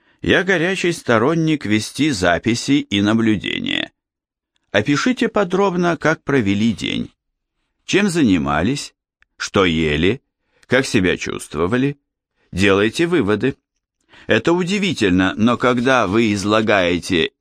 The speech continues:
и потом видите это на бумаге или на экране компьютера,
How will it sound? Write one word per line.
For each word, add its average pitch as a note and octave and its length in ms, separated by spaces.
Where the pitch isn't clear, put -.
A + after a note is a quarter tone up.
и G#2+ 80
потом A2 440
видите F2+ 440
это A#1 380
на D#2+ 160
бумаге G#2 640
или F#3 200
на E3+ 180
экране D#3 400
компьютера, C#3 680